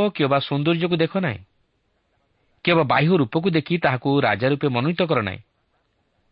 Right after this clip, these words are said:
ମୁଁ ବର୍ତ୍ତମାନ ମୋର ମନୋନୀତ ବ୍ୟକ୍ତିକୁ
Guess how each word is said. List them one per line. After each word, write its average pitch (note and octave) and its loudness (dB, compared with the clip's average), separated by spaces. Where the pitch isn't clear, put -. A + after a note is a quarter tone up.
ମୁଁ C#3+ 2
ବର୍ତ୍ତମାନ C#3+ 0
ମୋର A#2 0
ମନୋନୀତ A#2 0
ବ୍ୟକ୍ତିକୁ C#3+ -2